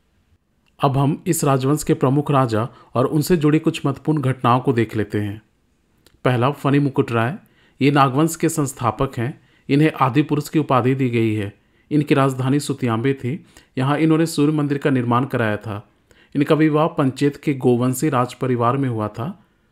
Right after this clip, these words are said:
इनका युद्ध रक्सेल तथा क्योंझर के राजाओं से हुआ। पंचेत राजा के सहयोग से इन्होंने रक्सेल और क्योंझर राजाओं को पराजित किया था।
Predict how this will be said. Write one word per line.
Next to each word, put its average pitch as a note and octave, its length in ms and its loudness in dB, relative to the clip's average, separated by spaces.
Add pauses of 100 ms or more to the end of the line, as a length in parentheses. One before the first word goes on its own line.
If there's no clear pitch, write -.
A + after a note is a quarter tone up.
(340)
इनका C3+ 240 0
युद्ध C3+ 220 2
रक्सेल C3 500 0
तथा D#3 240 -2
क्योंझर C3+ 480 -2
के D3 120 -2
राजाओं B2 380 0
से C#3 160 -4
हुआ। A#2+ 320 -2 (580)
पंचेत C3+ 360 0
राजा D#3+ 240 2
के D#3 120 -2
सहयोग D3 380 0
से D#3+ 140 -4
इन्होंने C#3+ 340 0
रक्सेल C3+ 480 -2
और C#3 180 -4
क्योंझर C3 320 -2
राजाओं B2 340 0
को - 100 -4
पराजित B2 440 0
किया A2+ 200 -4
था। A2 360 -10